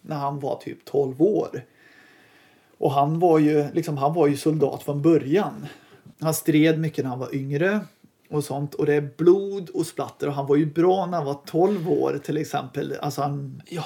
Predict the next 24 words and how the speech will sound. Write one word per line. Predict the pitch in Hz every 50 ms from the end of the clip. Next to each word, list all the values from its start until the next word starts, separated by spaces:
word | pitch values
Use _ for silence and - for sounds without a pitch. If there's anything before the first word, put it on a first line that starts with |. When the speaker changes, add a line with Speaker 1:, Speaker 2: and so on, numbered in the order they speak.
| - -
Speaker 1:
alltså, | 156 - 143 160 175 156 170 180
Speaker 2:
nu | 170
känner | 180 170
jag | 147 131
igen | 123 120 113 110 110 107
detta. | - - - -
Speaker 1:
det | 156 156
Speaker 2:
Ja. | 147
Speaker 1:
som | - 170 165 170
minnesvärt | 185 185 170 151 156 156 156 - - - 151 190 202 214 214 - -
i | - 165
detta, | 165 160 156 - - -
det | 156 156
är |
att | 151 147
han | - 143 135
har | 139 131 135
ett | - - - - - - _ _ _
stort | - - - - - 226 226 220 226 220 214 220 - - - _ _ _
jävla | - 147 123 - 190 208 202 190 165 143 123 123 127 131 123 107 -
svärd. | - - - 139 160 170 175 147 - - - - - - - - _
Alltså | - 147 - 151
Speaker 2:
Just | 147 -
det. | -